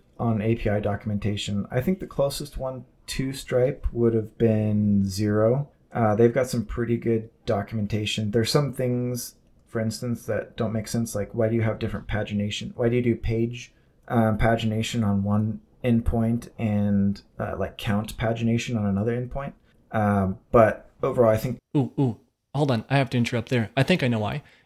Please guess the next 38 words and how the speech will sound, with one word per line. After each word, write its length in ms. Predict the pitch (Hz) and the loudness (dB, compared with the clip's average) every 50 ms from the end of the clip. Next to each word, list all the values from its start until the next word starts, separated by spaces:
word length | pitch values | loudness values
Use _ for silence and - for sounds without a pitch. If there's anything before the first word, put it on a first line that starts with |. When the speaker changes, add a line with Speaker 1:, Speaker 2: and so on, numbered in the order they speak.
| - | -4
Speaker 2:
It's 100 | 147 139 | -2 0
probably 320 | - 170 165 165 156 156 147 | 2 2 2 2 2 2 0
because 280 | 143 139 - 143 - | 0 0 -2 -2 -2
they 120 | - 127 120 | 0 0 0
are 140 | 113 113 - _ - | 0 -2 -4 _ -4
very 220 | - 143 151 156 143 | 0 2 4 4 4
afraid 300 | 135 - - 135 127 - | 2 0 -2 -4 -4 -2
to 80 | - | -2
migrate 320 | 113 113 113 113 113 107 - | -2 -2 -2 -2 -4 -4 -6
their 80 | 107 101 | -6 -4
database 420 | 117 117 104 107 107 104 104 - | -4 -2 -2 -2 -4 -4 -6 -6
at 100 | - - | -6 -6
scale. 200 | - - 110 107 | -6 -6 -2 2
Speaker 1:
Yeah, 380 | 120 123 127 123 123 127 123 - - - - | 8 10 12 12 12 12 10 6 2 -4 -4
that, 180 | 135 127 - | -2 -2 -2
and 140 | 135 135 131 | -2 -2 -2
that, 260 | 139 160 - - - | -2 -2 -2 -2 0
that 340 | 139 143 160 - - - _ | 0 0 0 0 -6 -6 _
definitely 340 | - 135 139 - 151 131 - | 2 2 2 2 0 -2 0
could 160 | - 131 - | 0 0 2
be 100 | - 120 | 2 0
the 100 | 107 104 | 0 0
case. 380 | 98 - 104 101 101 - - - | 0 -2 -2 -2 -2 -4 -6 -10
But 320 | - - 113 110 - - | -6 -4 -4 -2 -2 -4
you 100 | 117 117 | -4 -4
think 240 | 117 - 190 208 202 | 0 2 2 0 0
for, 280 | - 160 143 131 123 117 | 0 2 4 4 4 4
like, 180 | 117 113 - | 4 0 0
a 60 | 123 | 0
multi-billion 560 | 117 123 123 127 143 123 123 123 120 120 117 113 | 0 0 2 2 2 2 2 4 4 4 4 4
dollar 200 | 113 110 110 110 | 4 2 2 0
company 380 | - 123 120 120 117 113 107 101 | -2 -6 -8 -8 -8 -10 -10 -8
like 220 | 101 101 - - | -8 -10 -10 -10
Intuit 460 | - 117 113 107 113 117 113 113 101 | -8 -6 -4 -4 -2 -2 -2 -2 -2
or, 320 | 98 101 104 101 101 98 - _ | -4 -6 -6 -6 -6 -8 -8 _
or 240 | - 120 113 107 104 | -4 -2 -2 -2 -2
Xero, 540 | 98 98 113 120 127 113 104 98 98 104 - _ _ _ _ _ _ _ _ _ - - | -2 -2 0 0 2 2 2 0 0 -2 -8 _ _ _ _ _ _ _ _ _ -12 -6
um, 640 | - 110 104 101 98 95 95 92 92 92 95 - | -4 -2 0 2 2 2 2 2 0 0 -2 -4